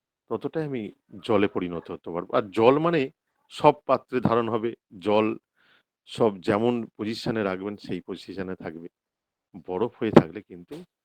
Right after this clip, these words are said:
সব জায়গায় খাপ খাবে না। দুটো কঠিন জিনিস বস্তু যেমন মিল হয় না, এই যে দুটো তরল বস্তু কিন্তু মিল হয়ে যায়। আমি যদি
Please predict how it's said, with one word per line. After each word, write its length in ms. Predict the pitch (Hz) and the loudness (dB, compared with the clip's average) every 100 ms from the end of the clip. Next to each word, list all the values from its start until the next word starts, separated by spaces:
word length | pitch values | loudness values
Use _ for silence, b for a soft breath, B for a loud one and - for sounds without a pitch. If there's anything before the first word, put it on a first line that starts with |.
| _ _ _ | _ _ _
সব 220 | _ 104 82 | _ -16 -12
জায়গায় 260 | 87 107 | -10 -10
খাপ 220 | 113 101 - | -10 -14 -14
খাবে 260 | 92 69 | -16 -18
না। 120 | 78 _ _ _ _ _ _ _ _ _ 554 554 _ _ _ _ _ _ _ _ _ _ _ _ _ _ _ _ _ _ _ _ | -20 _ _ _ _ _ _ _ _ _ _ _ _ _ _ _ _ _ _ _ _ _ _ _ _ _ _ _ _ _ _ _
দুটো 300 | 98 113 143 _ | -18 -10 -10 _
কঠিন 420 | - 127 - 147 123 | -10 -4 -2 -4 -6
জিনিস 240 | 117 113 | -6 -6
বস্তু 320 | 98 101 - | -6 -8 -8
যেমন 260 | 90 90 92 | -8 -8 -6
মিল 220 | 92 104 | -4 -6
হয় 160 | 85 80 | -6 -12
না, 100 | 107 _ _ _ _ _ _ 113 | -20 _ _ _ _ _ _ -8
এই 40 | |
যে 100 | 131 | -6
দুটো 260 | 113 107 143 | -6 -6 -6
তরল 380 | - 123 143 143 | 0 2 4 2
বস্তু 280 | 131 - | -4 -6
কিন্তু 240 | 110 110 113 | -8 -8 -8
মিল 220 | 101 78 | -8 -8
হয়ে 140 | 80 | -10
যায়। 180 | 73 - _ _ _ _ 220 220 220 220 220 220 _ _ _ _ _ _ _ _ _ - | -12 -16 _ _ _ _ _ -20 -20 -20 -20 _ _ _ _ _ _ _ _ _ _ -12
আমি 180 | 127 | -8
যদি 240 | 165 165 | -6 -4